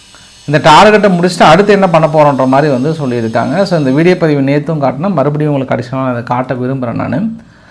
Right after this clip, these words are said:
அஹ், அமெரிக்கா நடத்திய தாக்குதல்ல எந்த அளவுக்கு,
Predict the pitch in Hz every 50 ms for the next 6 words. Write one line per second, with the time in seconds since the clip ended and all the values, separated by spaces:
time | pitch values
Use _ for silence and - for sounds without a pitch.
0 | - _ _ _ _ - - 120 117 117 127 143 160 175 175 180 170 185 180 170
1 | 160 147 151 151 - 143 139 131 - 131 127 143 147 - 160 135 135 131 127 160
2 | 202 - - 127 127 127 135 143 139 147 156 160 160 160 156 135 127 117 120 127